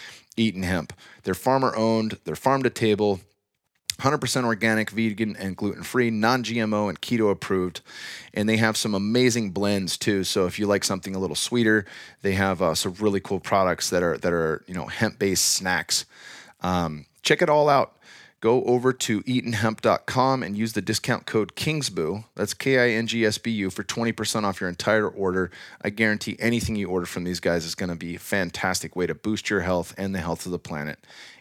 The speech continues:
Eaton hemp dot com, discount code Kingsboo.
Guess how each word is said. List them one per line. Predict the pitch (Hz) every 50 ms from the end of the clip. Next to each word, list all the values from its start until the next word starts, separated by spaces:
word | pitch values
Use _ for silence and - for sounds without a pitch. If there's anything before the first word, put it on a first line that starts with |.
| _
Eaton | - 117 120 101 104 110
hemp | 104 98 98 - -
dot | 98 87 - -
com, | - - 104 101 98 95 92 85 - - - - - - - - _ _
discount | - 101 - - 113 85 -
code | - 101 95 90 -
Kingsboo. | - - 87 76 76 - - 64 55 50